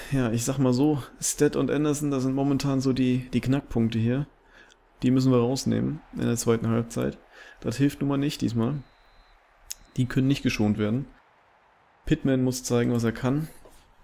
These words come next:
Stedt, das war nix. Und Anderson, das war auch nix. Dafür kommt Pearson rauf. Da müssen wir jetzt nochmal hier schauen. Pittman war, glaub ich, ein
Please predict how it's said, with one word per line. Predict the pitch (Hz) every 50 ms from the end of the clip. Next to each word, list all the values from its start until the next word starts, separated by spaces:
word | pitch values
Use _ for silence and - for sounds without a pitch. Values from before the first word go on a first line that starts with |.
| _ _ _ _ - - _ _ _ _ _ _ _ _ _ _ _ _ _ _ _ _ _ _ _ -
Stedt, | - - - - - 127 139 - - - - -
das | 120 117 120
war | 120 113
nix. | 117 127 160 180 - - - - - - - -
Und | - 127 127 123 - -
Anderson, | 120 127 131 127 123 117 120 117
das | 117 110 107 107
war | 104
auch | - - 120 143 135
nix. | 117 113 135 - - - - - - _ _ _ _ _ _ - - - _ _ _ _ _ _ _ _ _ _ _ _ _ _ -
Dafür | - 98 104 113 - - 113
kommt | - - 120 117 117 113 - - - - - -
Pearson | - - 151 160 151 - - 113
rauf. | - - 104 104 135 160 - - - - - - - - - - - - _ - -
Da | 117
müssen | 110 120 127 135
wir | 123
jetzt | 120 117 -
nochmal | 120 113 113 107
hier | 110 104 98
schauen. | - - 117 123 131 131 131
Pittman | 131 - - - - - 120 113 110
war, | 107 104
glaub | 104 104 101 104
ich, | 104 - -
ein | 98 98 95 95